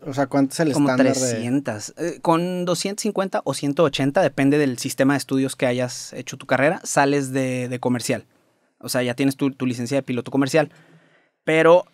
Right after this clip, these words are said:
Speaker 2: el tema es, yo no tengo tantas, tengo como trescientas.
Speaker 1: Ok.
Speaker 2: Porque cuando yo ya estaba en lo último, en, pues ya en la última parte de mi, de mis licencias, yo ya empezaba con el tema de mis videos. Y digo, ya había empezado tiempo antes, pero ya me empezaba a,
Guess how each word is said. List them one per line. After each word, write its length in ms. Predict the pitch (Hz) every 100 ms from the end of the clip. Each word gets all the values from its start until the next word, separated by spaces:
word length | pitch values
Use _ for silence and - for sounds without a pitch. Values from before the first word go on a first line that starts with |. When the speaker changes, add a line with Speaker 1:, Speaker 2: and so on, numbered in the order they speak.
| _ -
Speaker 2:
el 180 | 151
tema 340 | 135 147 156 160
es, 140 | 156
yo 140 | 139 165
no 100 | 180
tengo 200 | 185 180
tantas, 220 | 170 156
tengo 160 | 170 190
como 140 | 135
trescientas. 560 | 123 117 135 135 190 - -
Speaker 1:
Ok. 340 | 110 117 156 _
Speaker 2:
Porque 400 | 180 185 175 170
cuando 440 | - 165 156 151
yo 360 | 147 147 175 202
ya 280 | 170 147 165
estaba 380 | 180 - 220 233
en 80 | 226
lo 80 | 190
último, 440 | 202 220 208 190
en, 320 | 156 151 139 -
pues 140 | 143
ya 140 | 165
en 60 | 208
la 60 | 226
última 300 | 220 240 160
parte 320 | 147 147 175
de 80 | 165
mi, 360 | 123 120 120
de 120 | - 135
mis 280 | 139 127
licencias, 560 | 123 127 143 139 190 - - - - -
yo 280 | 151 185 190
ya 140 | 175
empezaba 540 | 165 147 135 139 135 135
con 240 | 135 123
el 140 | 113
tema 320 | 110 120 120 120
de 320 | 117 113 113
mis 180 | 120 131
videos. 400 | 147 139 127 - _ _ _ _ -
Y 260 | 143 143 151
digo, 200 | 160 160
ya 120 | 147 147
había 120 | 180
empezado 720 | 180 185 170 151 160 165 143
tiempo 340 | 151 143 147
antes, 180 | 143 170
pero 160 | 160 135
ya 160 | 135
me 80 | 151
empezaba 760 | 160 160 123 135 143 151 156 -
a, 480 | 135 123 123 123